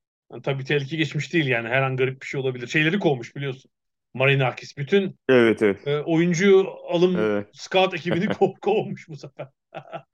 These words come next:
Speaker 2: Mar-, Marinakis'e Türkiye'de takım almasını öneririm.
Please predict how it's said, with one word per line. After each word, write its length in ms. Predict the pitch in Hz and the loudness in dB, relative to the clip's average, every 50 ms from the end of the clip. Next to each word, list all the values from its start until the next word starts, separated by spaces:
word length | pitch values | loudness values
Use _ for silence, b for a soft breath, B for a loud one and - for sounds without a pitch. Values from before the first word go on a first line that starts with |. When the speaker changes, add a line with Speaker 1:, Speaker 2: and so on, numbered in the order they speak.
| b b b b b b b _ _ _ _ - 131 117 110 107 - _ _ _ _ | b b b b b b b _ _ _ _ -14 -14 -14 -16 -20 -20 _ _ _ _
Speaker 2:
Mar-, 240 | 110 117 127 135 143 | 4 6 6 6 6
Marinakis'e 800 | 131 131 135 139 139 143 147 151 156 156 - - 131 - 185 175 | 6 6 6 6 4 4 4 2 0 0 -2 -8 -8 -8 -8 -8
Türkiye'de 480 | - - 151 143 - - 127 113 120 113 | -4 -6 -6 -4 -2 -2 0 0 0 0
takım 260 | - 113 - - 110 | -2 -4 -4 -2 0
almasını 500 | 107 107 104 104 104 101 - - - 98 | 0 0 0 -2 -4 -6 -8 -10 -10 -8
öneririm. 400 | 98 98 95 92 90 90 90 90 | -4 -2 -2 -2 -2 -2 -6 -8